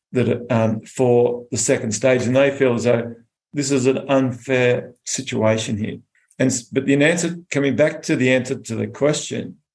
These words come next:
was: Can a bylaw give those owners in that second building the obligation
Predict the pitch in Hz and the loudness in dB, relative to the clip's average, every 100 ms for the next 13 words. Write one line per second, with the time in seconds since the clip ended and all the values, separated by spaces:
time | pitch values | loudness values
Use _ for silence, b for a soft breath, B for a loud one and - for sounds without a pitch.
0 | _ 135 120 - - 160 165 147 98 127 | _ -4 -4 -4 -4 0 2 0 2 2
1 | 135 143 131 113 120 214 - _ _ _ | 4 4 2 2 0 -6 -16 _ _ _
2 | 143 110 110 135 151 151 135 120 117 110 | -8 -6 0 2 4 4 2 2 0 -2
3 | 104 - 120 113 113 - - 135 135 135 | -4 -8 -4 -2 -2 -4 0 0 2 0
4 | 123 120 117 120 123 - _ 123 127 123 | 2 2 2 -2 -6 -10 _ 0 2 4
5 | 131 131 123 120 123 120 120 | 2 2 2 0 -6 -6 -10